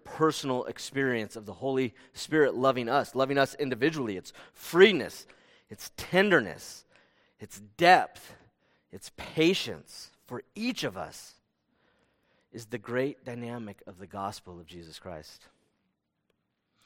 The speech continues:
In his letter to the Ephesians, Paul prays for his readers to know the love of Christ. And Scripture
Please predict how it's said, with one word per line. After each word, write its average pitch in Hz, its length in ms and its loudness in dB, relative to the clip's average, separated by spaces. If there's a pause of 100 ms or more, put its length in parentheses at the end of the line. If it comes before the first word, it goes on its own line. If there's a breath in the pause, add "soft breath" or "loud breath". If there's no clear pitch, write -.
(140 soft breath)
In 113 80 -10
his 107 160 -8
letter 135 240 6
to - 140 -12
the 113 80 -6
Ephesians, 113 480 -8
Paul 127 260 -2
prays 135 420 0
for 120 140 -4
his 104 160 -6
readers 117 380 -4
to 117 80 -18
know 127 380 2 (340 soft breath)
the 104 80 -6
love 120 320 4
of 101 120 -14
Christ. 110 560 -6 (760 soft breath)
And 131 100 -2
Scripture 170 400 4